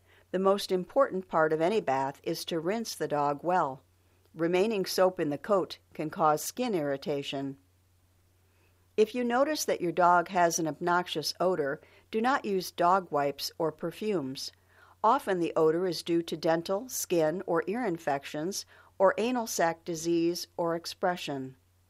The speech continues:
If you are routinely brushing and grooming and cannot determine the cause of the odor, arrange for an examination by your veterinarian.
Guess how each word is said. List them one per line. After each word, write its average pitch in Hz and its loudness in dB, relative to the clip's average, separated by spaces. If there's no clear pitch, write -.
If 202 4
you 196 2
are 170 4
routinely 170 -2
brushing 160 -2
and 156 -4
grooming 156 -2
and 165 -2
cannot 226 0
determine 156 -2
the 143 -4
cause 190 4
of 156 -6
the 151 0
odor, 143 0
arrange 202 2
for 175 -2
an 170 0
examination 170 -2
by 143 0
your 147 0
veterinarian. 151 -2